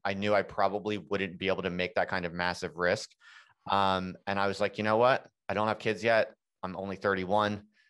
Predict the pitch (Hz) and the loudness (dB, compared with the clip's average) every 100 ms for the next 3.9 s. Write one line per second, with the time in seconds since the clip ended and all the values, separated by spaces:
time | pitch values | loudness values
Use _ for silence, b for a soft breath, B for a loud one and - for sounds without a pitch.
0 | _ _ _ _ - - 95 95 95 95 | _ _ _ _ -14 -2 2 2 2 0
1 | 92 92 90 92 87 87 95 87 - 92 | -2 -4 -6 -2 -2 -2 -4 -4 -4 -4
2 | - 87 87 - _ _ - 95 92 95 | -2 -2 -2 -6 _ _ -10 -2 -2 0
3 | 104 95 - _ 92 95 95 - - | 0 -2 -6 _ -6 -2 0 -2 -6